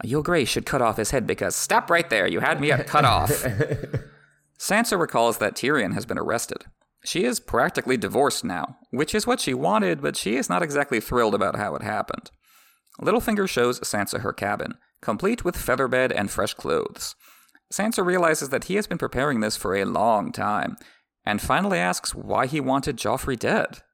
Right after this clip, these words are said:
given that Joffrey gave him Harrenhal. Littlefinger shrugged. "I had no motive. Besides, I am a thousand leagues away in the Vale. Always keep your foes confused.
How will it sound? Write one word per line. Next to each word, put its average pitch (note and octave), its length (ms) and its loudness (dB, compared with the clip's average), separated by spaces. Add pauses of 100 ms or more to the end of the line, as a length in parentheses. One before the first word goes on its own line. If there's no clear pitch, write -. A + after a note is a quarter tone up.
(160)
given E3+ 180 4
that G#2+ 160 4
Joffrey B2 320 2
gave F#2 160 -2
him - 140 -8
Harrenhal. A2+ 560 -2 (500)
Littlefinger D3 420 2
shrugged. - 440 -2 (180)
"I A2+ 140 2
had C3 240 0
no C#3+ 100 0
motive. D#3 540 -4 (180)
Besides, D3 460 0
I F3 80 0
am F#3 100 2
a C#3 40 -4
thousand C#3+ 400 0
leagues B2 200 -2
away G#2+ 240 0
in G#2+ 120 0
the G#2 80 -2
Vale. - 420 -4 (360)
Always D#3+ 300 0
keep - 200 -4
your B2 80 -2
foes C3 260 -2
confused. - 680 -6